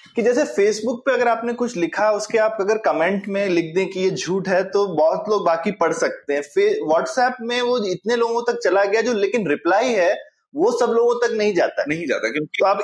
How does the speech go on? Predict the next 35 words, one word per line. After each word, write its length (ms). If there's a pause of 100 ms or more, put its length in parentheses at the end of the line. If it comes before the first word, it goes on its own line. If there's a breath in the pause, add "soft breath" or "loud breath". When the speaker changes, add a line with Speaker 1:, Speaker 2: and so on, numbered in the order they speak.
Speaker 1:
एक 160
आदमी 300
को 100
तो 100
आप 120
बोल 300
देंगे 240
कि 220
ये 60
गलत 340
है, 100
पर 140
उसने 240
अगर 160
पचास 460
लोगों 220
को 80
भेजा 260
है, 100
तो 80
बाकी 680
उनचास 580
लोगों 240
को 120
तो 180
नहीं 100
समझ 300
में 120
आया 100
कि 220
ये 60
गलत 300
है। 160
Speaker 2:
हाँ, 200
तो 120